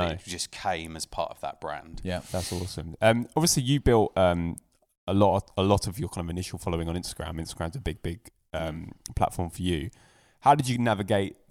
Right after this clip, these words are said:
Speaker 1: through that? Did you have a strategy in mind to begin with, or was it just,
Speaker 2: Yeah.
Speaker 1: like, posting out as much content as
Speaker 2: Yeah,
Speaker 1: possible, or?
Speaker 2: no, I was always, I didn't wanna be, so I, I didn't, I kinda limited it to,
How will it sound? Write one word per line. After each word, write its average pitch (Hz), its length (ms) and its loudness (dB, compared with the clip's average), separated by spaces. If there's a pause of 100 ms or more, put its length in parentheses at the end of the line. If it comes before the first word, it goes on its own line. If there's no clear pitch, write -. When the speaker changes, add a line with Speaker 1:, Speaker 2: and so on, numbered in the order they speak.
Speaker 1:
through 101 180 8
that? 90 120 4
Did 92 120 -4
you 107 60 4
have 90 80 2
a 87 60 2
strategy 101 500 0
in 95 80 4
mind 95 320 4
to - 60 -2
begin 107 260 4
with, 110 160 4
or 95 120 4
was 95 160 2
it - 100 -2
just, 82 180 4
Speaker 2:
Yeah. 82 60 6
Speaker 1:
like, - 120 0
posting 95 340 2
out 76 140 0
as 101 100 0
much 92 260 0
content 90 300 -2
as 170 100 4
Speaker 2:
Yeah, 165 60 8
Speaker 1:
possible, 104 340 6
or? 92 80 4
Speaker 2:
no, 127 260 8
I 127 100 8
was 127 180 0
always, 123 460 0
I - 40 -8
didn't 120 260 -6
wanna 101 180 -4
be, 101 640 -4 (1200)
so - 200 -4
I, 98 100 -6 (220)
I 98 40 -2
didn't, 107 260 -8
I - 300 -18
kinda 120 240 0
limited 101 380 -2
it 92 200 -6
to, 87 440 -2